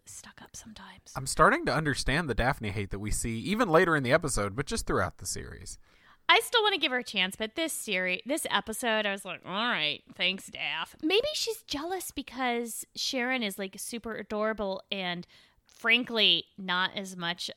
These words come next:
Speaker 1: of a screw-up as Daphne is. And so she's, like, on edge.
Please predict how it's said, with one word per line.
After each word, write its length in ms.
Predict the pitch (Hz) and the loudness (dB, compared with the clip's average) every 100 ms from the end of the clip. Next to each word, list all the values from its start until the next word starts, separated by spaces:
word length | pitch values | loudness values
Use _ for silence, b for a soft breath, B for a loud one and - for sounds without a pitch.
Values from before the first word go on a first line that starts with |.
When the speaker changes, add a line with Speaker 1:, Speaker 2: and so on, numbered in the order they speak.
| - | -6
Speaker 1:
of 100 | 175 | -6
a 60 | |
screw-up 500 | 170 - - 160 196 | -6 -10 -8 -6 -6
as 140 | 214 - | -6 -8
Daphne 420 | 127 139 - 320 | -6 -6 -4 -4
is. 260 | 370 392 - _ _ _ _ _ _ - | -4 -8 -18 _ _ _ _ _ _ -6
And 120 | 240 | -4
so 120 | 240 247 | -2 -2
she's, 200 | 233 220 | -2 -2
like, 140 | 202 | -4
on 200 | - 214 | 0 0
edge. 420 | 185 175 233 254 | 2 0 0 -6